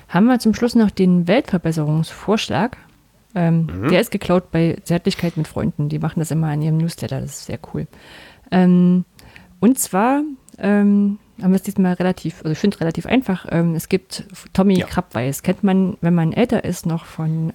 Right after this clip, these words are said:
Speaker 1: äh, R T L Samstagnacht. Da war er Comedian. Ähm, und wenn man nicht so alt ist oder jung geblieben ist, äh,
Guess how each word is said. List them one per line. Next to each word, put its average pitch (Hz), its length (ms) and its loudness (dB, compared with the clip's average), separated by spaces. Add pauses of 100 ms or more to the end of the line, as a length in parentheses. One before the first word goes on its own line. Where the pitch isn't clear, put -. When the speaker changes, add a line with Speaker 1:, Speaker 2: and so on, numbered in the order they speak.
Speaker 1:
äh, 156 300 -4 (640)
R 175 120 2
T 202 80 0
L 170 80 2
Samstagnacht. 175 640 0 (960)
Da 180 140 -6
war 170 160 0
er 170 60 -2
Comedian. 254 400 2 (920)
Ähm, 202 720 4 (640)
und 196 520 4
wenn 180 120 4
man 175 440 2 (320)
nicht 247 180 2
so 285 120 2
alt 226 320 0
ist - 340 -4
oder 180 420 0
jung 185 220 2
geblieben 220 480 0
ist, - 440 -6 (260)
äh, 180 220 2